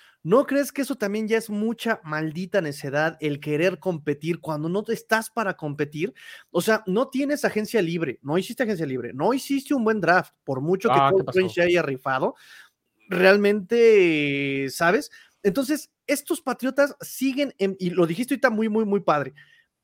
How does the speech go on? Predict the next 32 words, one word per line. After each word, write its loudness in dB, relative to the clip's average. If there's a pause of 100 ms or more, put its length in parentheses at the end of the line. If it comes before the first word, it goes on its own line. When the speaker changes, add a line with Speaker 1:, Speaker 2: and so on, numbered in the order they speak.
(140)
Speaker 1:
prefieren 2
gastar -2
y, -6
y -6
creer 0
que -6
se, -8
eh, -4
que -6
siguen -4
siendo -2
competitivos, -2
pero 2
realmente -2 (1000)
ellos 2
ya 4
tenían -2
que -2
haber 2
entrado 0
a, 4
en 2
reconstrucción -2
hace 2
dos 0
años -2
y -4
siguen -4
pensando -2
que -4
pueden 0
competir. -6